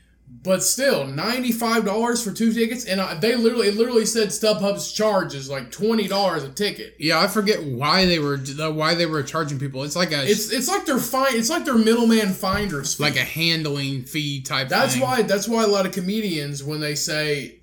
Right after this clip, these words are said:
Speaker 1: to book tickets, you don't book 'em through the club. You book
Speaker 2: You go
Speaker 1: them
Speaker 2: to
Speaker 1: through
Speaker 2: the
Speaker 1: their
Speaker 2: website.
Speaker 1: website. Yeah, you book 'em through the website because
Speaker 2: Yeah.
Speaker 1: they don't charge excess charges. That's why, like,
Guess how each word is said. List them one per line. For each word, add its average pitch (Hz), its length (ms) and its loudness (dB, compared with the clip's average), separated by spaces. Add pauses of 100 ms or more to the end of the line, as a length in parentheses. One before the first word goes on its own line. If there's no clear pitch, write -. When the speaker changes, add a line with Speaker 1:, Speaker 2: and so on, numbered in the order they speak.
(100)
Speaker 1:
to 156 100 -10
book 156 300 -10
tickets, 170 340 -8
you 147 80 -8
don't 135 240 -6
book 143 160 -8
'em 143 100 -10
through 135 120 -6
the 120 100 -10
club. 147 400 -6
You 131 140 -8
book 143 140 -2
Speaker 2:
You 147 40 -2
go 151 60 -2
Speaker 1:
them 147 80 -2
Speaker 2:
to 135 140 -2
Speaker 1:
through 123 80 -4
Speaker 2:
the 127 80 -2
Speaker 1:
their 135 100 0
Speaker 2:
website. 131 480 -4
Speaker 1:
website. 117 60 -10
Yeah, 127 60 -10
you 135 120 -8
book 151 160 -8
'em 156 80 -10
through 147 140 -6
the 123 40 -12
website 139 480 -6
because 127 220 -8
Speaker 2:
Yeah. 156 100 -4
Speaker 1:
they - 60 -
don't 131 120 -8
charge 156 320 -6
excess 127 300 -12
charges. 147 540 -8 (580)
That's 180 240 2
why, 190 160 6
like, 165 320 -2